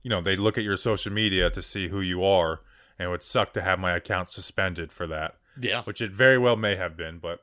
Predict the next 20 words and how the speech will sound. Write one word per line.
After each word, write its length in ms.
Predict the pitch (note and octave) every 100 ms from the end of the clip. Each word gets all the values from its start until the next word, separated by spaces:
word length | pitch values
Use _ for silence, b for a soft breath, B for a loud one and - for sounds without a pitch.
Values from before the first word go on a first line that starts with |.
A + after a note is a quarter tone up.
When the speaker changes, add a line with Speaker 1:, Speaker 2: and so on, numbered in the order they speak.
| _ _ _ _ _ _ -
Speaker 1:
um, 380 | A2 G#2 F#2+ F#2
I 120 | B2 C#3+
was 120 | C#3
worried. 220 | F3 F3
I 60 | E3
was, 160 | C#3 D3
I 120 | E3+
was 240 | C#3+ C3+
truly 240 | - G3+ F3+
worried 260 | D#3 D3
I 20 |
was 80 | C3+
gonna 160 | B2 A#2+
lose 380 | A2 A2+ A#2 G#2
my 160 | G2
entire 460 | F#2+ F#2 G2+ F#2+ F#2
Twitter 320 | - G#2+ F#2
account, 380 | E2+ F#2+ F2 -
and 140 | F2+
that's, 300 | F#2+ - -